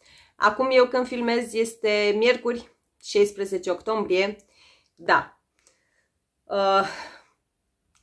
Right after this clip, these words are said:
îmi cer mii de scuze, știu că v-am obișnuit în fiecare marți, uneori chiar și lunea, să apar cu videoclip. Să rămână mult Oana, uh,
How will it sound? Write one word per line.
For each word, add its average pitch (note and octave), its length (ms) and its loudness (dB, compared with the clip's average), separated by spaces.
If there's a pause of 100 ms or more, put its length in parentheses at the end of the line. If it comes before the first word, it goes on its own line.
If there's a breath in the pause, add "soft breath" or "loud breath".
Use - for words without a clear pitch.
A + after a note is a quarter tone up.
îmi A3+ 120 -2
cer C4 200 6
mii C#4+ 160 2
de C4+ 100 4
scuze, C4 460 2
știu B3 200 -6
că B3 140 -2
v-am A#3+ 220 4
obișnuit A#3 500 -2
în G#3+ 100 -4
fiecare G#3 580 0
marți, G3+ 960 0 (240)
uneori E3+ 360 -6
chiar D#3+ 220 -6
și - 160 -10
lunea, D#3+ 480 0
să - 200 -8
apar E3+ 300 -2
cu F3+ 100 -18
videoclip. E3 600 -6 (460 soft breath)
Să - 220 -6
rămână G#3+ 320 2
mult G#3+ 320 0
Oana, A3+ 680 2 (440)
uh, E3+ 480 -6